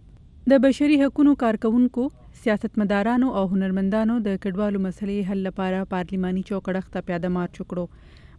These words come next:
مظاهره کوونکو په لاسونو کې بینر نیولې وي چې ورباندې لیک شوي وو چې پولې کولاوي کې او کډوال دنه پرېږدي. روان کال پنځه لکه کډوال په اروپا اتحاد ملکونو کې پناه اخلي.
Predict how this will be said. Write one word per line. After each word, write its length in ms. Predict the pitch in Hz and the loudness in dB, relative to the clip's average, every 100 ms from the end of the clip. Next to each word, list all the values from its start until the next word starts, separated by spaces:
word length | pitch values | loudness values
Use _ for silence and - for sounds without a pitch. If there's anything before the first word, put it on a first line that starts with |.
| 233 | 2
مظاهره 280 | 254 269 277 | 4 4 4
کوونکو 280 | 294 285 302 | 4 4 2
په 100 | 277 208 | 0 0
لاسونو 300 | 196 240 226 | 0 2 2
کې 160 | 220 196 | 0 0
بینر 260 | 196 202 | 2 2
نیولې 340 | 202 196 247 240 | 2 2 2 2
وي 80 | 254 | 0
چې 260 | - - 214 | -2 0 0
ورباندې 560 | 196 202 202 214 196 196 | 2 2 2 0 0 -2
لیک 120 | - | -4
شوي 200 | - 269 254 | -2 0 2
وو 80 | 320 | 0
چې 800 | - - - - - 262 254 - | -4 -20 -20 -12 -2 0 0 -2
پولې 260 | - 269 233 | 2 2 2
کولاوي 340 | 226 254 254 240 | 2 2 2 0
کې 320 | 269 339 - | -2 -4 -2
او 40 | 190 - | -2 0
کډوال 400 | 196 202 202 175 - 185 | 0 2 0 -2 -4 0
دنه 160 | 190 170 | 2 0
پرېږدي. 340 | 180 160 185 175 - - - - - - - - | -4 -4 -4 -6 -8 -20 -20 -20 -20 -20 -14 0
روان 260 | 196 190 202 208 | 2 2 2 2
کال 160 | 202 208 | 0 2
پنځه 240 | 208 262 | 4 4
لکه 220 | 254 202 190 | 2 0 -2
کډوال 360 | 185 214 220 240 | 0 2 2 2
په 140 | 202 | 2
اروپا 240 | 190 190 202 | 2 0 -2
اتحاد 340 | - 196 196 190 | -2 -2 0 0
ملکونو 340 | 185 220 190 | 0 0 0
کې 240 | 180 185 190 | -2 -4 -2
پناه 240 | 180 180 | 0 0
اخلي. 200 | 170 185 | -2 -6